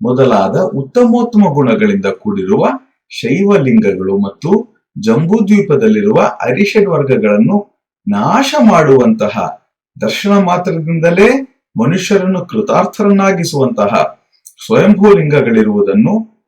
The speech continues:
ಅವುಗಳ ಮಹಿಮೆಯನ್ನು ನನಗೆ ದಯಮಾಡಿ ತಿಳಿಸು" ಹೀಗೆಂದು ಪ್ರಾರ್ಥಿಸಿದನು. ಬ್ರಹ್ಮನು ಸ್ವಲ್ಪ ಹೊತ್ತು ಧ್ಯಾನಮಗ್ನನಾಗಿ ಪರಮೇಶ್ವರನನ್ನು ಧ್ಯಾನಿಸಿ,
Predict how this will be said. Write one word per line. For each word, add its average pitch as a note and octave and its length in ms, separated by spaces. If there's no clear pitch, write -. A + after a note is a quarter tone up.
ಅವುಗಳ G#3 380
ಮಹಿಮೆಯನ್ನು D#3 1200
ನನಗೆ G2 640
ದಯಮಾಡಿ C#3+ 540
ತಿಳಿಸು" - 680
ಹೀಗೆಂದು F#3 460
ಪ್ರಾರ್ಥಿಸಿದನು. G2+ 920
ಬ್ರಹ್ಮನು A3+ 480
ಸ್ವಲ್ಪ C#3 240
ಹೊತ್ತು A2 480
ಧ್ಯಾನಮಗ್ನನಾಗಿ G#2+ 1040
ಪರಮೇಶ್ವರನನ್ನು A2 880
ಧ್ಯಾನಿಸಿ, C#3 840